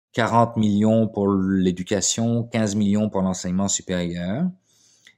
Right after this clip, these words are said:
puis, euh, cinquante-cinq millions et vingt millions, euh, pour les années d'après. L'objectif, à travers le plan d'action, c'est de développer les compétences des jeunes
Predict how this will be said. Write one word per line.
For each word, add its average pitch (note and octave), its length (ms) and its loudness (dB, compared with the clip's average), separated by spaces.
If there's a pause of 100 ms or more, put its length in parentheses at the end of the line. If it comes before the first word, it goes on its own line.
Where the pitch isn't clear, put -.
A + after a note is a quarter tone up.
(240)
puis, D#2+ 260 -8
euh, D#2 80 -8
cinquante-cinq F2+ 640 -2
millions F2+ 500 -2
et F#2 160 2
vingt F2 180 -2
millions, E2+ 520 -4 (580)
euh, D2+ 140 -14 (100)
pour D#2+ 140 -10
les D#2 200 -8
années E2 180 -6
d'après. - 380 -14 (920)
L'objectif, A2+ 920 0 (1120)
à F#2 60 -14
travers F#2+ 280 0
le F#2 140 0
plan G2 200 -2
d'action, A#2+ 540 -2 (800)
c'est - 280 -2
de F2 100 -2
développer A2+ 500 2
les D3 120 2
compétences G#2+ 480 -2
des F#2+ 120 0
jeunes G2+ 420 -2